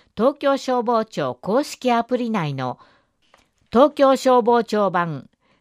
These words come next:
電気製品火災相談ガイドをご覧になるか、最寄りの消防署に相談してください。東京消防庁では小さな焦げ跡も火災として扱い、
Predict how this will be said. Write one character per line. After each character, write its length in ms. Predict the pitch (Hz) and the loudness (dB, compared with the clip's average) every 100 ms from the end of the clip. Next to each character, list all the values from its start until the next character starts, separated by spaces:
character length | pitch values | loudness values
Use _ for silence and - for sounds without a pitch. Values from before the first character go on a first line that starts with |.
| _ | _
電 280 | 151 247 294 | 0 0 0
気 140 | - | -8
製 280 | - 262 233 | -2 0 0
品 340 | 208 151 123 - | -4 -12 -12 -14
火 180 | - 190 | -6 -6
災 280 | - 285 277 | 0 0 0
相 280 | - 240 262 | 0 2 4
談 260 | 262 233 | 2 2
ガ 160 | 220 220 | -2 -2
イ 120 | 175 | -2
ド 240 | 143 135 - | -4 -4 -4
を 120 | 220 | -6
ご 160 | 180 190 | -2 0
覧 200 | 196 196 | 0 -2
に 140 | 196 | -4
な 160 | 175 175 | -4 -6
る 80 | 156 | -6
か、 280 | 143 127 - _ _ _ 160 | -6 -8 -10 _ _ _ -2
最 180 | 190 | 2
寄 80 | 269 | 2
り 140 | 285 277 | 0 -2
の 160 | 269 | -2
消 280 | - 233 277 | 0 0 2
防 200 | 262 262 | 2 0
署 200 | - 269 | -2 -4
に 280 | 233 135 - | -4 -6 -10
相 260 | - 175 180 | -6 -4 -2
談 220 | 170 170 | -2 -4
し 100 | - | -6
て 120 | 175 | -8
く 100 | 160 | -6
だ 140 | 170 | -8
さ 180 | 165 175 | -6 -6
い。 140 | 147 - _ _ _ _ _ _ _ - | -8 -10 _ _ _ _ _ _ _ 0
東 200 | 277 302 | 2 4
京 200 | 285 277 | 2 2
消 240 | - 269 | 2 2
防 200 | 240 254 | 4 0
庁 220 | 240 196 170 | 0 -4 -2
で 120 | 185 | -2
は 240 | 156 139 - _ _ | -2 -4 -8 _ _
小 200 | - 302 | -4 -2
さ 200 | 302 214 | -2 -4
な 120 | 156 | -4
焦 220 | 135 156 185 | -6 -6 -4
げ 180 | 233 | -2
跡 380 | 214 196 180 165 | -2 -4 -4 -4
も 220 | 196 254 254 | -2 -4 -2
火 180 | 185 | -4
災 280 | 170 240 269 | -2 0 0
と 140 | 254 233 | -2 -6
し 120 | - | -6
て 140 | 202 | -6
扱 420 | 170 - - 180 | -6 -8 -8 -8
い、 100 | 131 | -8